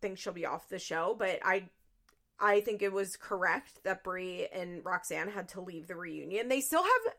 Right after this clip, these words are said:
no, no, no idea why they were asked to leave, by the way.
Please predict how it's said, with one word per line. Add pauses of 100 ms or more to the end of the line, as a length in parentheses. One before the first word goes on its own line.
no, (160)
no,
no
idea
why
they
were
asked
to
leave,
by
the
way.